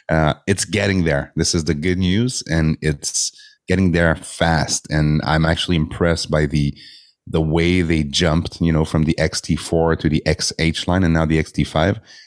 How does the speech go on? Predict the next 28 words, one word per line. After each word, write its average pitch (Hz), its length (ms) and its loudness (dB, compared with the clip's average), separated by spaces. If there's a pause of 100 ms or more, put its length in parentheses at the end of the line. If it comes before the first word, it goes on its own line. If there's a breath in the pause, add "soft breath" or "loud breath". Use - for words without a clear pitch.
(160)
They've 78 160 0
done 82 180 2
a 78 60 0
tremendous 82 500 0
job. 78 220 0
I'm 78 100 2
sure 98 160 -2
they 87 120 2
put 82 240 0
a 76 40 2
lot 82 200 2
of 78 120 -2
time, 82 280 0
effort, 80 420 0
and 80 180 2
money 85 380 0 (460 loud breath)
on 73 380 2
catching 82 440 0
up, - 480 -2
uh, 78 220 -2
to 80 160 0
that 76 180 0
autofocus 76 640 0
game. 67 180 -2
So 76 180 -2
I'm, 76 220 0
I'm 80 160 2
now 85 280 2